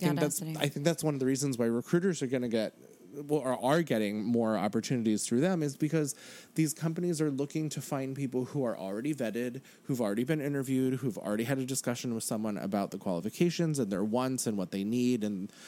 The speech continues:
Speaker 1: and what they're looking for, so that when a, an employer goes to a recruiter and they're like, "Hey, we need somebody who's willing to do this, that, and the next thing." Because I'll tell you,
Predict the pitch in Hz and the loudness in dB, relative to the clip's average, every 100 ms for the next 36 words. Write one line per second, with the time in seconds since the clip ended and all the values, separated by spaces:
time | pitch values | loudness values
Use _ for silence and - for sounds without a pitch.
0 | - - 120 110 82 113 131 147 143 139 | -20 -10 -4 -2 -2 -2 0 2 2 0
1 | 143 135 131 139 131 131 127 - - - | -2 -2 -2 0 2 0 -2 -8 -14 -2
2 | 151 139 120 123 117 - 117 110 82 131 | 0 2 0 0 -2 -2 0 0 -2 -2
3 | 123 117 - 156 139 117 123 123 - - | 0 0 2 2 2 2 2 2 0 0
4 | 127 107 - 147 131 110 107 107 101 147 | 0 0 2 2 2 2 2 0 0 2
5 | 127 127 120 110 120 107 117 123 113 113 | 2 2 2 0 0 0 0 -2 0 0
6 | 107 104 107 104 107 - 98 95 113 147 | 0 0 0 2 0 0 0 2 2 0
7 | - 101 92 92 - - - - _ - | 0 0 0 -6 -14 -20 -20 -20 _ -14
8 | - 160 147 139 151 170 185 190 117 101 | -4 0 4 4 4 2 4 4 2 0
9 | 104 | -4